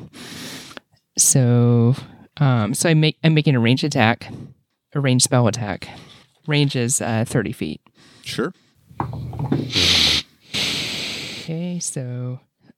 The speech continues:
Speaker 1: uh, seventeen, s-, and then I can't, it's been so long since I've done this, so range spell attack is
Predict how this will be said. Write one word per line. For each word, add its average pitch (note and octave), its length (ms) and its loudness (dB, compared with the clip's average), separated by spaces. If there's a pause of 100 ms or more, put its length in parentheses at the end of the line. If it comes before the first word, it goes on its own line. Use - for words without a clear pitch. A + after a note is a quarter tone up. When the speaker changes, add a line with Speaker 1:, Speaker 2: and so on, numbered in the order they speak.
Speaker 1:
uh, D3+ 320 0
seventeen, D#3 880 2 (160)
s-, - 160 -6
and D3 140 2
then C#3 60 4
I C#3+ 40 4
can't, - 200 -4
it's C3+ 220 0
been C3 180 2
so B2+ 140 0
long A2+ 140 2
since B2+ 140 2
I've A#2 100 0
done G#2+ 140 2
this, G#2+ 140 0
so C3+ 120 4
range C3 280 2
spell A#2+ 240 2
attack A#2+ 380 2
is - 880 0